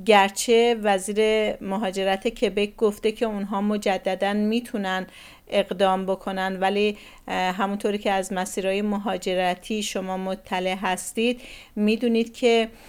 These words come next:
اه، تقریباً غیر ممکنه کسی که در یک شرایط سنی خاصی و توانایی زبان خاصی با شرایط کاری و،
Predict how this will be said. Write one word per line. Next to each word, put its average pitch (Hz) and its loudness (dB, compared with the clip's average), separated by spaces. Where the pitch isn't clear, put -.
اه، 190 0
تقریباً 202 2
غیر 196 2
ممکنه 190 -2
کسی 202 -4
که 196 -4
در 185 2
یک 208 -2
شرایط 185 -2
سنی 196 -4
خاصی 208 -2
و 190 2
توانایی 190 -2
زبان 190 0
خاصی 208 0
با 196 4
شرایط 196 0
کاری 196 -2
و، 190 0